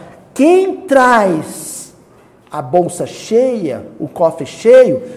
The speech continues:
carrega um fardo. Primeiro porque é invejado. Recebe vibração negativa o tempo inteiro. Se for patrão, às vezes tem que puxar a orelha. O que que o empregado sente pelo patrão quando o patrão puxa a orelha?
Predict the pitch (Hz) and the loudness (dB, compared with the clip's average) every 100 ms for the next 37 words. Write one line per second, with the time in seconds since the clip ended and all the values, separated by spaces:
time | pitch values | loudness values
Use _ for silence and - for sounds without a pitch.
0 | - 240 220 151 175 247 262 190 208 285 | -8 -2 -2 0 0 2 2 0 -2 -4
1 | 220 - - 240 285 185 156 202 185 - | -10 -12 -2 2 2 0 -6 -8 -8 -12
2 | - - _ _ _ _ - - _ _ | -20 -20 _ _ _ _ -20 -20 _ _
3 | _ _ _ _ _ _ _ _ _ _ | _ _ _ _ _ _ _ _ _ _
4 | _ _ 370 359 339 370 392 370 381 370 | _ _ 2 4 4 2 2 0 2 2
5 | 359 381 349 269 202 131 107 - - - | 2 2 2 0 0 -4 -10 -20 -20 -20
6 | _ _ _ _ _ _ - 165 - 185 | _ _ _ _ _ _ -10 -8 -4 -2
7 | 190 226 - - 175 202 190 202 208 185 | -2 -6 -10 -8 -2 0 -2 -4 -4 -6
8 | 175 202 190 208 214 240 190 127 - - | -6 -10 -8 -8 -10 -10 -8 -8 -12 -20
9 | - _ _ _ _ _ _ _ _ _ | -20 _ _ _ _ _ _ _ _ _
10 | _ _ _ _ - - 294 - 269 277 | _ _ _ _ -6 0 0 4 4 6
11 | 285 285 311 311 311 320 349 320 330 302 | 4 6 6 8 8 4 2 2 2 4
12 | 302 311 277 233 160 147 247 269 254 247 | 6 8 8 6 4 -2 -4 -4 0 2
13 | 226 214 190 190 226 196 - 202 196 185 | 4 2 0 -4 -6 -6 -4 -4 -2 -2
14 | 185 185 160 165 160 165 160 165 165 165 | -2 -4 -4 -6 -6 -6 -4 -2 -4 -6
15 | 147 165 165 139 120 | -2 0 0 -2 -8